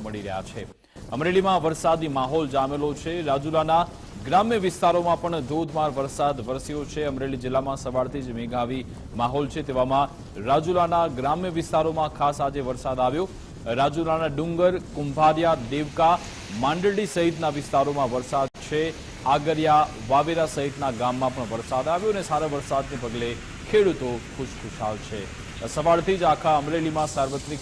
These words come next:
વરસાદ નોંધાઈ રહ્યો છે. તેવામાં રાજુલામાં ગ્રામ્ય પંથકમાં આજે સારો વરસાદ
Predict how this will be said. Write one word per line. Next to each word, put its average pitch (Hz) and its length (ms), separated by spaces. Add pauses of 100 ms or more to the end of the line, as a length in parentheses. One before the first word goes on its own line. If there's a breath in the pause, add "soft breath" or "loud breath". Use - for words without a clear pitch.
વરસાદ 127 380
નોંધાઈ 120 260
રહ્યો 135 140
છે. 143 140
તેવામાં 135 440 (360)
રાજુલામાં 180 600
ગ્રામ્ય 160 300
પંથકમાં 160 480
આજે 143 160
સારો 135 300
વરસાદ 123 420